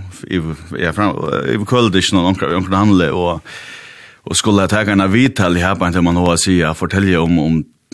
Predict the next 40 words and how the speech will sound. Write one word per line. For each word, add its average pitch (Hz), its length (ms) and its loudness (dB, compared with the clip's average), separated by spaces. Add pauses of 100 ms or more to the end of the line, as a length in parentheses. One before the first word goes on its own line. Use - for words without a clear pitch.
(120)
ordentlig 120 320 -4
personlige 113 480 4
støv 104 240 4
i 82 160 -2
bøttene, 85 400 -2
og - 80 -12
det, 85 180 -2
det 90 80 0
er, 78 160 0
er 101 240 2
tross 87 240 -2
alt 82 320 -2 (560)
tjue, 90 240 4
tredve, 85 400 0
fjørti 92 400 2
andre 104 220 4
folk 90 260 0
som, 78 240 -4
som 87 160 0
kan 87 220 0
gå 101 100 4
inn 101 80 6
i 87 80 2
samme 95 320 2
handle, 85 320 0
ja. 73 160 -2 (640)
Så, - 220 -8
så 92 160 -2 (120)
det 95 220 4
er 92 100 0
synd 135 200 4
det 117 120 2
så 110 120 2
at 98 120 -2
du, 95 160 2 (320)
at 92 120 -4
du 101 80 0
bryter 101 480 2
egentlig, 92 420 0
ja, 80 120 0